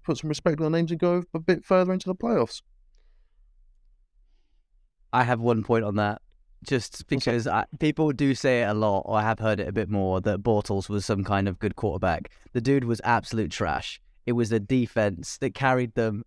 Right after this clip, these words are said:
Speaker 2: and it's
Speaker 1: Yeah,
Speaker 2: the
Speaker 1: uh,
Speaker 2: defense.
Speaker 1: yeah, uh, you know, you know what? I can't even argue with you on that one. That was, that's the ro-, that was the wrong choice of words.
Speaker 2: There's
Speaker 1: Um,
Speaker 2: been, there's many things I hate in life,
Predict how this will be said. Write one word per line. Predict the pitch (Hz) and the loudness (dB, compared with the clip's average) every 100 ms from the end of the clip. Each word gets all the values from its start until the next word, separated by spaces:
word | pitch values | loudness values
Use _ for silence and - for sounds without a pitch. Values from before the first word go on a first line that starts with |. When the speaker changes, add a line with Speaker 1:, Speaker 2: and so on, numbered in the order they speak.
| - | -6
Speaker 2:
and | 117 | -2
it's | 151 | 4
Speaker 1:
Yeah, | 160 | 4
Speaker 2:
the | 120 | 4
Speaker 1:
uh, | 127 151 151 | 2 0 0
Speaker 2:
defense. | 151 | 2
Speaker 1:
yeah, | 165 147 156 165 | 2 2 2 0
uh, | 147 | 0
you | 156 185 | 0 4
know, | 185 | 4
you | - 190 | 4 2
know | 196 | 4
what? | 170 139 | 4 4
I | 156 | 4
can't | - 160 131 | 4 2 2
even | 131 | 2
argue | 151 151 131 | 4 4 2
with | 123 123 | 0 0
you | 123 | 0
on | |
that | 120 92 | 0 0
one. | 131 127 | 0 2
That | 147 | 4
was, | 123 139 | 4 2
that's | 151 151 | 2 2
the | - 143 | -2 0
ro-, | 139 143 | 2 4
that | 160 139 | 4 2
was | 135 | 0
the | 135 | 0
wrong | 131 160 156 156 143 | 4 4 4 -2 -2
choice | - 147 - | 2 2 0
of | 131 | -2
words. | 135 131 123 117 120 - _ _ _ - | 2 4 4 0 -4 -18 _ _ _ 0
Speaker 2:
There's | 123 123 120 | 2 2 2
Speaker 1:
Um, | |
Speaker 2:
been, | 180 190 _ _ _ - | 0 0 _ _ _ -6
there's | 143 135 | -2 0
many | 160 165 | 0 0
things | - 156 | 0 4
I | 156 | 4
hate | 156 156 | 6 4
in | 139 123 | 2 0
life, | 113 107 110 - | 0 0 -4 -8